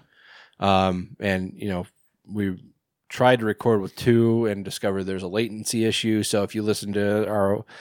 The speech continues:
some of our older episodes, you'll notice there's, like, kind of an echo thing going on, or one of us sounds good, one of us sounds like shit. That's because it had, we had a lot of trouble syncing up two U S B mics.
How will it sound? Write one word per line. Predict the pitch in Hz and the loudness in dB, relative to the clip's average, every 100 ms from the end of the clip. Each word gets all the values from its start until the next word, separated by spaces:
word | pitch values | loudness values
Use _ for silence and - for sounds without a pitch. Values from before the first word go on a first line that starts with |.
| - - | -16 2
some | 139 | 4
of | 127 | 6
our | 113 117 | 6 6
older | 113 113 | 6 6
episodes, | 113 120 - 110 104 | 4 2 2 2 2
you'll | 98 98 | 0 0
notice | 101 95 | 0 0
there's, | 101 92 | -2 -2
like, | 92 - | -4 -4
kind | 95 90 | -6 -6
of | |
an | - | -6
echo | 101 - 127 | -6 0 0
thing | 113 123 117 | 2 2 4
going | 120 123 123 | 4 4 2
on, | 123 123 120 120 - - - - | 2 2 0 -2 -16 -20 -20 -2
or | 92 87 | 0 2
one | 98 | 4
of | 104 101 | 4 4
us | - | 4
sounds | 107 104 95 | 2 2 0
good, | 87 107 104 | 0 0 0
one | 95 101 | 0 -2
of | |
us | 95 | 0
sounds | 104 101 | 0 -2
like | 90 - | -4 -4
shit. | - 104 117 _ - - _ - | -2 0 -2 _ -20 -20 _ -12
That's | 165 | -6
because | 226 175 | 0 4
it | 139 | 4
had, | 127 | 4
we | 123 | 2
had | 127 113 | 2 2
a | |
lot | 98 113 120 | 4 4 4
of | |
trouble | - 127 110 101 | 4 0 2 0
syncing | - 113 107 110 | 0 -2 0 0
up | 98 | 0
two | - 117 | 2 2
U | 107 110 | 4 2
S | 98 | 0
B | - 98 | -2 -8
mics. | 87 - - | -8 -10 -14